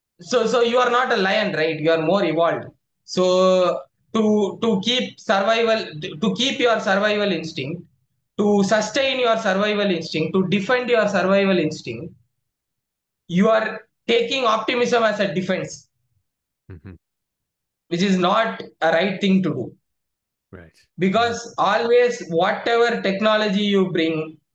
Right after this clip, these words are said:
Speaker 1: it can be used for crime,
Speaker 2: Mm-hmm.
Speaker 1: right? And it is subject to politics, which is basic logic, right? So some people will be deprived of some things always.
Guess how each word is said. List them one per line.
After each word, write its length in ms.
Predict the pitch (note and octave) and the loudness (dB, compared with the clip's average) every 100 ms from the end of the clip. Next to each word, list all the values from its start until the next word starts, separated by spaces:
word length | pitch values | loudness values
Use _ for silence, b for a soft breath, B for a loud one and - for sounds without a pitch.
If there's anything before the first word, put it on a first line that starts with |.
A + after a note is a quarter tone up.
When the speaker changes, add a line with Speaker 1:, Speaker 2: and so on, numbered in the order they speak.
| _ _ _ _ - | _ _ _ _ -2
Speaker 1:
it 320 | F#3+ F#3 - | -2 -2 -2
can 340 | A3 A#3 A3+ | -2 0 -4
be 100 | A#3 | -4
used 440 | A#3 F#3+ G#3 F#3+ - | -2 -2 -2 -4 -6
for 320 | - E3 E3 | 0 0 0
crime, 420 | C#3 B2 - - _ _ _ _ _ _ _ - | -2 -2 -2 -10 _ _ _ _ _ _ _ -20
Speaker 2:
Mm-hmm. 200 | F2+ G2 - _ _ _ _ - | -20 -20 -20 _ _ _ _ -6
Speaker 1:
right? 480 | D#3+ F#3+ D#3 - - _ _ _ - | -4 -4 -6 -12 -20 _ _ _ -8
And 480 | E3 G3+ G#3 G3+ G3 _ _ _ _ _ _ - | -4 -2 -2 -4 -8 _ _ _ _ _ _ -2
it 200 | G#3+ F#3+ | 0 2
is 160 | B3 | 0
subject 460 | A3+ G#3 G3 G#3 - | 2 0 2 -2 0
to 140 | A3 F#3+ | 0 2
politics, 800 | F#3+ G3 F#3 F#3 - - - _ _ _ _ _ _ _ _ - F3+ | 0 0 -6 -10 -12 -14 -18 _ _ _ _ _ _ _ _ -14 -2
which 200 | F#3+ G3 | 0 2
is 140 | A#3+ | 2
basic 400 | G3 C#4 C#4 A3 | 2 2 -2 -2
logic, 420 | G3+ F3+ D#3 - _ _ - | 0 0 -2 -10 _ _ -4
right? 440 | F#3+ F#3 - - - | -2 -2 -8 -18 -8
So 280 | - A3+ | 0 2
some 320 | A3 A3 B3 G#3+ | 2 0 -2 -4
people 280 | A#3 G3+ | -4 0
will 300 | B3+ A#3 G#3+ | 0 2 2
be 160 | A3+ G3+ | 0 0
deprived 520 | G3 - G#3+ A3+ G#3+ | -2 0 -2 0 0
of 180 | G#3 G3+ | 0 0
some 280 | F#3+ F3 F3+ | 0 0 0
things 240 | F3+ F#3+ | 2 2
always. 600 | E3 D3+ D#3 A#2+ F#2+ - | 2 0 0 -4 -10 -16